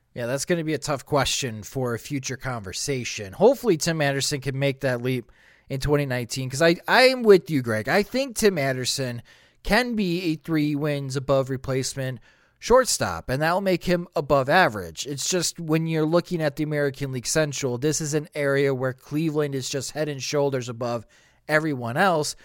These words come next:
because they have the best shortstop in Major League Baseball that the White Sox have to deal with in Francisco Lindor.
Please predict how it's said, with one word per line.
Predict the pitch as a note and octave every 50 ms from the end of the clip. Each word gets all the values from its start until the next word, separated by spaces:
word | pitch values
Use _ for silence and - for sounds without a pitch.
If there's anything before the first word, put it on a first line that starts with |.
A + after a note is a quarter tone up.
| - - -
because | - D#3+ - F3+ D#3+
they | E3+ F#3+ F3+
have | D3 - E3 D#3+ E3 F3 - _
the | - C3 C3+ D3+ E3+ G3 G3+
best | E3+ D#3+ C#3+ B2 - -
shortstop | - - C#3+ C3 A#2+ - - - C3 A#2 G#2+ G#2 - _ - _ _ _ _ _ -
in | C#3+ D3
Major | C#3+ D3 C#3+ C3 C3 C3
League | C3 C3 A#2+ -
Baseball | B2+ B2 A#2+ A2 - - C3 B2 A2+
that | A#2+
the | A#2 B2+
White | B2 B2 A#2 A#2 -
Sox | - C3 A#2 A2+ -
have | C3 A#2 G#2+
to | A2+
deal | A2 - B2 A#2+ A#2
with | A2+ A#2 A2+ G#2+ - - - _ _ _ _
in | - C#3
Francisco | B2+ - - C#3 C3+ B2+ B2+ - C#3+ C3 - - C#3+ B2
Lindor. | A#2 A#2 A2 G#2 G#2+ G#2+ A#2 G#2+ F2+ - -